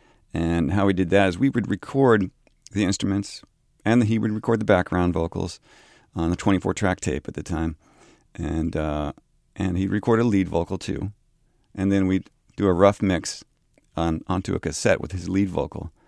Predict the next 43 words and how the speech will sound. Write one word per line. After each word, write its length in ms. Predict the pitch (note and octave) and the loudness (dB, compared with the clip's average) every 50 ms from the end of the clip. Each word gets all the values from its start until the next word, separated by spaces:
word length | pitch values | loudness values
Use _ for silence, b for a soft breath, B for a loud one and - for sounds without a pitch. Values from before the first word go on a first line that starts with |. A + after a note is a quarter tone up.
| b b b b b b | b b b b b b
And 140 | b F2+ F2+ | b -2 2
then 200 | A2+ B2 A2+ G#2 | 2 2 2 2
he 100 | A2 B2+ | 2 2
would 140 | A2 G2+ F2 | 0 0 0
wipe 400 | E2 F2+ A2+ C3 C3+ G#2+ - - | 2 4 4 6 6 4 2 0
his 140 | G2 F2+ | 0 2
own 240 | F#2+ G#2 G#2+ A2 G#2+ | 4 4 4 4 4
lead 200 | G2 F#2+ F#2 D#2+ | 4 4 2 2
vocal 320 | - - E2 D#2+ - F2+ - | 0 0 -2 0 0 -2 0
on 120 | E2 F2+ | 0 0
the 60 | E2 D2+ | 0 -2
twenty-four 480 | - - F#2+ F2+ D#2+ - - G#2+ A2+ | -4 -4 -4 -4 -4 -4 -2 -2 -2
track 300 | - - F#2+ D2+ C2+ - | -2 -4 -6 -6 -6 -6
tape, 300 | - A#2+ A2+ E2 - - - _ _ _ _ _ _ _ _ _ _ _ - | -4 -4 -4 -4 -6 -10 -20 _ _ _ _ _ _ _ _ _ _ _ -6
never 280 | F#2 F#2+ G2 G2 F#2 F2+ | -2 0 0 2 0 0
to 120 | F2 F#2+ | -4 -2
be 240 | F2+ F2 F2 E2 - - | 0 0 0 0 -2 -4
recovered, 420 | F2 E2+ - A#2 B2 C3 - - | -6 -4 0 0 0 0 -2 -6
of 100 | - - | -8 -10
course. 340 | - - A#1+ - - - - b b b b b b b b b b b b | -8 -8 -8 -8 -8 -12 -16 b b b b b b b b b b b b
So 420 | b - A2 G#2 G2+ G2+ G2 F#2 - - | b 2 4 6 8 8 8 6 4 2
now, 540 | G#2+ G#2 A2 B2 C3 A#2 G#2 G2+ G2+ A2 - _ _ _ _ _ _ _ _ _ - - | 2 4 6 6 6 8 6 6 4 2 -2 _ _ _ _ _ _ _ _ _ -8 0
uh, 260 | G#2 G2+ F#2+ F2 E2+ | 2 4 4 4 2
to 100 | E2 - | 0 0
these 180 | G2 G2+ F#2+ F2 | 0 0 2 2
other 220 | - G2 G2 F#2 | 2 4 4 6
artists, 320 | D2 G2+ B2 A2 G2+ F2 - | 6 6 6 6 4 2 2
there 140 | - G#2+ G#2 | 2 2 4
are 60 | G2+ | 4
these 180 | G2+ G2 F2 | 2 0 -2
cassette 400 | - - F#2+ - - A2 G2 - | -2 -4 -4 0 2 2 2 2
tapes, 420 | - - B2+ A2+ G#2+ - - - - b b b b b | 0 -2 -2 0 0 -2 -6 -10 -12 b b b b b
one-of-a-kind 720 | b F#2 A2+ A#2 A2+ G#2+ G2+ - A2+ A2+ G#2+ G2+ G2+ F#2+ - - _ | b 4 6 6 6 4 2 2 2 4 4 4 4 2 0 -4 _
Prince 320 | - - A#2+ G#2+ G2 - | -2 0 0 0 0 -2
lead 260 | - G2 G2 G2 F#2 | -2 -2 0 0 0
vocals 480 | E2 F2 F#2+ G2+ A2 - - D2+ D2+ F#2+ | 0 -2 -2 -4 -4 -6 -8 -8 -8 -8
on 140 | - E2+ E2+ | -6 -6 -4
the 80 | D#2+ E2 | -4 -4
songs 500 | - - - F#2+ F#2+ F2+ F2+ F2 - - | -6 -4 -2 -2 0 0 0 -2 -4 -6
that 160 | - - - | -10 -8 -6
they 100 | G2 F#2 | -4 -4
<laughs> 140 | F2 F#2 - | -4 -6 -8
recorded. 440 | - - - G#2+ G2 F2+ D2 D2+ | -8 -4 -2 -2 -2 -2 -4 -8